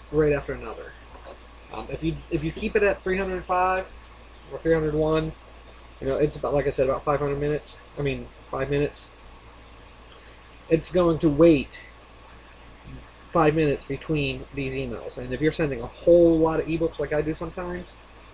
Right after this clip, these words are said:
it takes forever because of that wait time. So that's, the, like I said, that's the only tweak I've really played with. I've never, I haven't really gone to the other tweaks. I've never had a need to.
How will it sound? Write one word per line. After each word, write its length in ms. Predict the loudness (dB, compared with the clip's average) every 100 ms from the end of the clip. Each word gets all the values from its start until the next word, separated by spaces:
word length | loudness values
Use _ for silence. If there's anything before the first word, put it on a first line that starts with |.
| -20 -20 -20 -20 -20 -20 -2
it 160 | 0 6
takes 260 | 6 4
forever 1040 | -2 -2 -2 -4 2 6 6 6 2 2 0
because 340 | -2 -6 -4
of 80 | -4
that 160 | -4 -2
wait 200 | -4 -4
time. 140 | -12 -14 -18 -20 -20 -20 -20 -20 -20 -20 -20 2
So 120 | 6
that's, 220 | 6 6
the, 120 | 0 2
like 140 | 2 2
I 40 |
said, 160 | 4 4
that's 160 | 6
the 80 | 8
only 180 | 6 6
tweak 320 | 4 2 2
I've 240 | 2 2
really 240 | 4 4 4
played 280 | 2 0 2
with. 180 | 0 -2 -18 -20 -20 -20 -20 -20 -20 -20 -20 -20 -10
I've 140 | -4 0
never, 360 | 0 2 0 0
I 140 | 0
haven't 280 | 2 2 0
really 180 | -2 -2
gone 160 | -2
to 80 | -2
the 140 | 2 4
other 120 | 2
tweaks. 280 | 2 0 0
I've 160 | -6 -8 -20 -20 -20 -20 -20 -10 -2
never 160 | 2
had 140 | 2 0
a 80 |
need 360 | -4 -4 -4 -2
to. 280 | 0 0 0